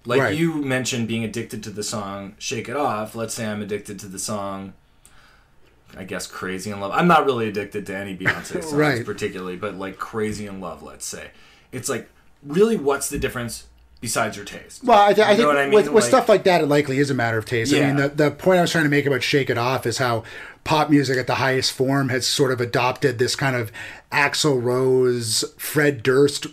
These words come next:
Speaker 2: pose of sort of,
Speaker 1: <laughs>
Speaker 2: uh, preempting criticism from the
Speaker 1: Yeah.
Speaker 2: haters,
Speaker 1: Yeah.
Speaker 2: you know? Like "Shake It Off" was, like, this huge single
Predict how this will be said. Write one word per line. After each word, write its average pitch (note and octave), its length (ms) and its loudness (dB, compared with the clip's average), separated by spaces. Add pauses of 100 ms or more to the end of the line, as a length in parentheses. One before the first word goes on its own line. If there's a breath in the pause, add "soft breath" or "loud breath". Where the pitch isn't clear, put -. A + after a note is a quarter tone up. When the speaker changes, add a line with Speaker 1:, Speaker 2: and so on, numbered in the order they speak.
(120)
Speaker 2:
pose C3+ 420 2
of B2 120 0
sort C#3+ 180 4
of, C3 140 -2 (280 loud breath)
Speaker 1:
<laughs> - 260 -10
Speaker 2:
uh, C3+ 280 2
preempting E3 720 4
criticism F3+ 680 2
from D#3 160 2
the B2+ 100 2
Speaker 1:
Yeah. B2+ 100 2
Speaker 2:
haters, G3 420 4
Speaker 1:
Yeah. - 140 4
Speaker 2:
you E3+ 80 4
know? E3 220 4 (240 loud breath)
Like E3+ 160 6
"Shake G#3 320 4
It F3+ 80 6
Off" F#3+ 240 4
was, D3+ 100 2
like, D3+ 140 0
this - 140 -2
huge F3+ 280 2
single E3+ 500 2